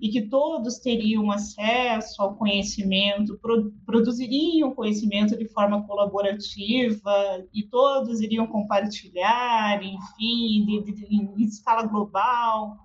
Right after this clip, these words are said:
né? E a gente vê que não é bem isso que, que acontece, né? O que, que nó-, nós vemos hoje é que grande parte da população mundial sequer tem acesso à internet, né? É,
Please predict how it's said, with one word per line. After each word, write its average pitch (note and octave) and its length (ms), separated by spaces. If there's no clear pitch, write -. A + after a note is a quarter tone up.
né? A#3+ 320
E B4 140
a G4 60
gente E4+ 180
vê B3 140
que B3 100
não A#3 80
é A3+ 40
bem A3+ 400
isso - 320
que, B3+ 440
que - 120
acontece, A3+ 840
né? F3 180
O F3+ 140
que, - 160
que - 160
nó-, F#3+ 380
nós G3 240
vemos F#3+ 420
hoje G#3+ 440
é - 20
que G3 400
grande G3+ 420
parte G#3 220
da G3 120
população F#3 580
mundial F#3 360
sequer A3+ 500
tem G3 80
acesso E3+ 400
à D#3+ 40
internet, F#3 600
né? F#3+ 260
É, F#3+ 960